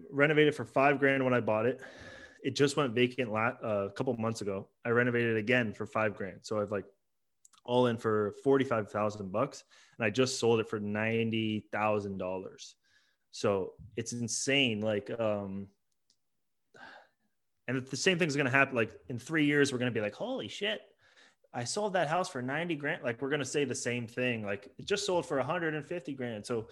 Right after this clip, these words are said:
the same things keeps happening. So that's why I hate the question, "When's a good time to invest in real estate?" It's like, now. So just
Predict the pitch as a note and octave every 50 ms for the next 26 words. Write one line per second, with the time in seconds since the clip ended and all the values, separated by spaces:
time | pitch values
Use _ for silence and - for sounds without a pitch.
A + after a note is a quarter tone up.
0 | - - - - - - B2+ B2 - - G#3 G#3+ G3 - F#3 E3+ D3 - - E3
1 | D3 - - B2 C3 C#3 C#3 - A2 G#2+ F#2+ F#2+ F#2+ - A#2+ A#2 A2+ - - -
2 | - - - _ _ _ _ _ _ - - B2+ - G3 E3 B2+ C3 C#3 C3 B2+
3 | A2+ - C#3 C#3 C3+ - C3+ A#2+ A#2+ D#3 G3 G#3 G3 F3 F#3+ F3 - - E3 F3+
4 | F3 E3 E3+ E3 D#3 C#3+ C#3 D#3+ E3+ D#3+ - - D3+ C#3 B2+ B2+ C#3 D#3+ D#3 -
5 | - - G#2 G2+ A2 G#2 B2 - - - C3+ B2 A#2 B2+ C#3 D3+ C#3+ A2+ F#2+ -
6 | - _ _ - - - _ - - - - - G#2+ G2+ G2+ - - D3+ C#3+ A#2+
7 | -